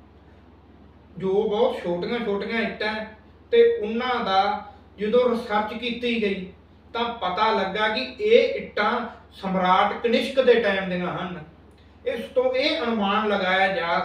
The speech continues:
ਸਕਦਾ ਹੈ ਕਿ ਬਠਿੰਡੇ ਦਾ ਕਿਲ੍ਹਾ, ਜਿਸ ਨੂੰ ਅੱਜ ਕੱਲ੍ਹ ਕਿਲ੍ਹਾ ਮੁਬਾਰਕ ਵੀ ਕਿਹਾ ਜਾਂਦਾ ਹੈ, ਇਹ ਕਿਲ੍ਹਾ ਦੋ ਹਜ਼ਾਰ ਸਾਲ ਪੁਰਾਣਾ ਹੈ, ਜੋ ਕਿ ਭਾਰਤ ਦਾ ਸਭ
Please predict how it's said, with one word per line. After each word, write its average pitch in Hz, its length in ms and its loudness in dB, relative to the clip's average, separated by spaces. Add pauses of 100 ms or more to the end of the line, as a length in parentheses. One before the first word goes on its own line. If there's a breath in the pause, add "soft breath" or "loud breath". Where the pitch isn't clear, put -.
ਸਕਦਾ 175 360 -4
ਹੈ 175 260 -2
ਕਿ 220 380 -8 (380)
ਬਠਿੰਡੇ 208 640 2
ਦਾ 185 480 -2 (540)
ਕਿਲ੍ਹਾ, 214 500 2 (380)
ਜਿਸ 202 180 0
ਨੂੰ 247 240 2 (120)
ਅੱਜ 196 140 0
ਕੱਲ੍ਹ 214 360 -2
ਕਿਲ੍ਹਾ 220 360 0
ਮੁਬਾਰਕ 156 560 -2
ਵੀ 226 200 -6
ਕਿਹਾ 208 260 -2
ਜਾਂਦਾ 202 440 -2
ਹੈ, 214 340 -4 (840)
ਇਹ 220 280 2
ਕਿਲ੍ਹਾ 202 540 -2 (440)
ਦੋ 190 600 4
ਹਜ਼ਾਰ 165 520 0 (100)
ਸਾਲ 156 360 -4
ਪੁਰਾਣਾ 147 480 -8 (100)
ਹੈ, 147 260 -10 (920)
ਜੋ 180 220 0
ਕਿ 254 140 -6 (260)
ਭਾਰਤ - 580 0 (120)
ਦਾ - 560 -2 (100)
ਸਭ 202 240 0